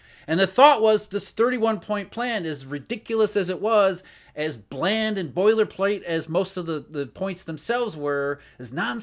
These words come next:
no specifics in much, in, in really any of it, that eventually authorities would come to their senses and they would fill in and they would really start acting on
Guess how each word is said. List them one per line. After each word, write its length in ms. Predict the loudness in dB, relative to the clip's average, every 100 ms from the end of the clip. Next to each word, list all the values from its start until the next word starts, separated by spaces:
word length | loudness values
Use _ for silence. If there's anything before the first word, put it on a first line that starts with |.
| -10
no 240 | -2 0
specifics 720 | 0 -4 -6 -6 -6 -6 -6
in 140 | -6 -4
much, 240 | -4 -4
in, 220 | -6 -8 -8
in 240 | -8 -4
really 260 | -2 0 -2
any 240 | -4 -4
of 120 | -4
it, 200 | -6 -8 _ _ _ _ _ -6
that 260 | -6 -6 _ _ _ _ _
eventually 960 | -12 0 2 2 2 -4 -2 -2 -4 -10
authorities 580 | -12 -4 0 0 -2
would 140 | -8 -10
come 180 | -10 -8
to 80 |
their 140 | -6 -6
senses 400 | -6 -10 -10 -10
and 80 | -8
they 80 |
would 160 | -8 -10
fill 380 | -8 0 2 2
in 140 | -2
and 120 | -4 -6
they 80 |
would 280 | -6 -8 -6
really 220 | -4 -4
start 360 | -6 -2 0 0
acting 460 | -2 -6 -6 -8 -8
on 460 | -10 -8 -8 -10